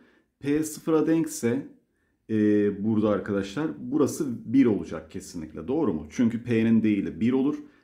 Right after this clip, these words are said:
R'nin ne olduğuna bakmaksızın bir gelir. Şimdi P veya, P ya da Q'ya gelelim.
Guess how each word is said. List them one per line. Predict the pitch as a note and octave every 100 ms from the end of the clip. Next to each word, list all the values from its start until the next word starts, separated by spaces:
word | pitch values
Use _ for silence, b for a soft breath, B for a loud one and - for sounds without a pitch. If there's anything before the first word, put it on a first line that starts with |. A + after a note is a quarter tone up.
| B
R'nin | G2+ A#2+ B2 A#2 A2
ne |
olduğuna | B2 A2 G#2 F#2+
bakmaksızın | A2+ C#3 C#3 - G2+ D#3+ A2+
bir | A2+ A2+
gelir. | - - - _ b b b b
Şimdi | - A3 C4 G#2+ -
P | C#3 D3+ D#3
veya, | D3+ D3 D3 -
P | C#3
ya | D3 D3 C#3+
da | D#3
Q'ya | - C3 B2+ B2
gelelim. | G2+ E2 D#2+